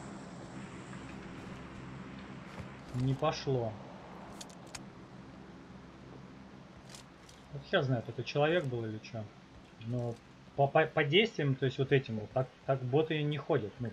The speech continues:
поправо-лево, прямо. А вот так вот назад-вперед, по-моему, боты не ходят. <clears throat> Короче, когда чувак мансит вот так, то вряд ли это бот.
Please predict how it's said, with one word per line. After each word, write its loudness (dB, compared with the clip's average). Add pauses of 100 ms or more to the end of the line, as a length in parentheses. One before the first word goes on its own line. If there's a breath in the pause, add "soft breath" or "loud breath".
(100)
поправо-лево, 0 (160)
прямо. 0 (1800)
А -6
вот -6
так 4
вот -2
назад-вперед, 2
по-моему, 2
боты -2
не 0 (120)
ходят. -6 (2250)
<clears throat> 6 (1600)
Короче, 4
когда 12
чувак 8
мансит 4
вот 2
так, 6
то 2 (200)
вряд 4
ли -4
это -10
бот. -4